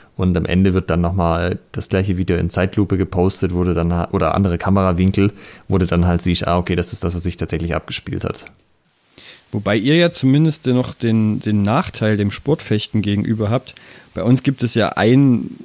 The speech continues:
Speaker 2: Regelwerk, das verbindlich ist und ich hab, äh, gelesen, das ist im hema jetzt nicht ganz der Fall, ne?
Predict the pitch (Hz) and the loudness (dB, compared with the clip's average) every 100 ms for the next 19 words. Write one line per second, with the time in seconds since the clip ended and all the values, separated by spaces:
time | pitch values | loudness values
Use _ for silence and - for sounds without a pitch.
0 | - 110 131 175 104 95 98 151 - 110 | -4 2 4 6 4 2 0 -2 -4 -6
1 | - 98 107 156 107 104 113 131 - - | -2 0 2 2 0 -2 -2 -2 -4 -4
2 | 110 107 104 - 117 - - 123 107 107 | 0 0 0 -2 -4 -4 -6 -2 0 0
3 | 101 107 117 117 - - - - - 110 | 0 0 2 0 -2 -12 -20 -20 -4 -2
4 | 117 117 - 120 120 117 107 120 147 147 | 0 -2 -2 2 4 6 6 4 4 4
5 | 127 127 - 151 - - 127 160 - 101 | 2 0 2 2 2 0 2 4 2 -2
6 | 92 - 95 95 98 135 | -2 -2 -2 -2 -2 -4